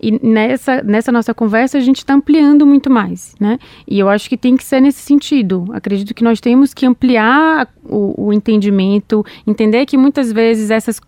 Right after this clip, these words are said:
complexidades que surgem após o diagnóstico vêm de antes, né?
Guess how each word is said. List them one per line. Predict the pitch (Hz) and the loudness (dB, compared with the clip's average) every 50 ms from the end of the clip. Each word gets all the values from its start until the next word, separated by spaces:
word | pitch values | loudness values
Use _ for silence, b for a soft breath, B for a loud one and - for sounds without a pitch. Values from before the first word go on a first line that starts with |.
| _ _ _ _ - 240 254 | _ _ _ _ -2 0 0
complexidades | 247 - 233 226 - - - 233 202 202 202 220 247 233 - | 0 0 0 -2 -2 -4 -4 -4 -2 0 0 0 -2 -4 -4
que | - 247 220 | -6 -6 -4
surgem | - 240 220 214 202 208 208 | -2 -2 0 2 2 2 2
após | 208 - - 226 247 294 269 | 0 0 0 0 0 0 0
o | |
diagnóstico | 247 254 240 214 220 220 220 247 269 - - - 247 | 0 -2 0 0 0 2 2 0 0 -2 -6 -8 -4
vêm | 220 220 247 254 | -2 0 2 2
de | 233 247 240 | 2 2 2
antes, | 208 196 202 214 - - 269 262 - _ _ | 2 2 2 0 -2 -4 -8 -12 -12 _ _
né? | 214 190 214 294 | -8 -8 -6 -8